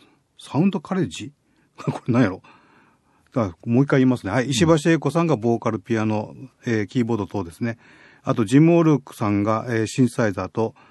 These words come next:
Speaker 1: ドラムマシーン、ベース。あと、マーティ・ホルベックさんがベース。で、エルムホイさんがボーカル。さっきの曲、エルムホイさんの。
Speaker 2: 入ってますよね。
Speaker 1: 入ってますよね。
Speaker 2: うん、うん。
Speaker 1: うん。で、ジョー・タリラ、パーカッション、ドラム。えー、それから、キース・モバーグ、アコーディオン。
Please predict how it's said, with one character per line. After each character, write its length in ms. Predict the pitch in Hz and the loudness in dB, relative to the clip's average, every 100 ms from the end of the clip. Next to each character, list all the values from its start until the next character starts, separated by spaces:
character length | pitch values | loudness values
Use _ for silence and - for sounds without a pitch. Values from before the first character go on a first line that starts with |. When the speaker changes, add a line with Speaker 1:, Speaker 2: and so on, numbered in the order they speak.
| _ - | _ -6
Speaker 1:
ド 100 | 107 | 0
ラ 100 | 113 | 2
ム 80 | 110 | 2
マ 140 | 110 | 0
シ 160 | - 113 | 0 -4
ー 40 | |
ン、 140 | 92 92 - | -4 -10 -10
ベ 180 | 95 104 | -4 -2
ー 40 | |
ス。 240 | 98 98 98 _ _ _ _ _ _ | -4 -10 -14 _ _ _ _ _ _
あ 100 | 123 | -6
と、 80 | 113 | 0
マ 160 | 120 147 | 2 2
ー 40 | |
テ 120 | 147 | 2
ィ・ 40 | 151 | 4
ホ 100 | 147 | 4
ル 80 | |
ベ 100 | 113 | 2
ッ 40 | 104 | 0
ク 140 | - | -6
さ 140 | - 101 | -10 -6
ん 100 | 98 | -4
が 80 | |
ベ 240 | 120 107 104 | -2 -2 -2
ー 20 | |
ス。 260 | - - - _ _ _ _ _ _ - | -4 -14 -20 _ _ _ _ _ _ -4
で、 280 | 120 123 135 | -2 0 2
エ 40 | |
ル 100 | 151 | 4
ム 80 | 170 | 6
ホ 140 | 131 | 4
イ 20 | 101 | 2
さ 120 | 98 | -2
ん 0 | |
が 60 | 92 | -4
ボ 120 | 104 | -4
ー 40 | |
カ 100 | - | -4
ル。 80 | 107 | -6
さ 160 | - 208 | -6 -2
っ 20 | |
き 100 | 262 | 4
の 100 | 127 | 4
曲、 240 | 101 95 | 2 -2
エ 20 | 113 | 0
ル 80 | |
ム 140 | 170 147 101 95 - - | 2 2 0 -4 -12 -4
ホ 140 | 120 | -2
イ 20 | 98 | 0
さ 160 | 101 | -2
ん 100 | 90 | -4
の。 200 | 90 107 | -4 -6
Speaker 2:
入 160 | - 147 | -2 -2
っ 20 | |
て 80 | 139 | 0
ま 100 | 95 | -2
す 100 | 85 | -2
よ 40 | |
ね。 60 | 87 | -2
Speaker 1:
入 60 | |
っ 20 | 92 | 2
て 80 | |
ま 80 | 127 | 0
す 80 | 95 | 0
よ 80 | 87 | 0
ね。 180 | 135 127 | 0 2
Speaker 2:
う 20 | |
ん、 20 | 123 | 4
う 40 | |
ん。 20 | |
Speaker 1:
う 40 | 113 | 4
ん。 140 | 80 - - - _ - | 4 -6 -20 -20 _ -4
で、 140 | 120 | 0
ジ 80 | 127 | 2
ョ 140 | 139 | 2
ー・ 20 | |
タ 160 | 139 135 | 2 0
リ 120 | 120 | 0
ラ、 140 | 98 113 | 0 -4
パ 220 | - 104 | -4 -6
ー 20 | |
カ 140 | - | -4
ッ 20 | 95 | -8
シ 160 | - | -8
ョ 60 | 82 | -14
ン、 80 | 87 | -12
ド 80 | |
ラ 100 | 95 | -10
ム。 140 | 92 98 _ _ _ _ _ _ - | -10 -14 _ _ _ _ _ _ -4
え 300 | 107 101 98 | -2 -2 -4
ー、 40 | |
そ 100 | - | -6
れ 80 | 107 | -6
か 100 | 107 | -4
ら、 160 | 101 - _ _ _ _ _ | -8 -10 _ _ _ _ _
キ 200 | - 165 | 0 2
ー 20 | |
ス・ 100 | 156 | 4
モ 140 | 156 147 | 4 6
バ 220 | 147 110 | 4 2
ー 20 | |
グ、 120 | 101 | -2
ア 80 | 110 | -8
コ 200 | - 147 | 0 2
ー 40 | |
デ 100 | 131 | 4
ィ 40 | 120 | 2
オ 40 | |
ン。 140 | 87 | 0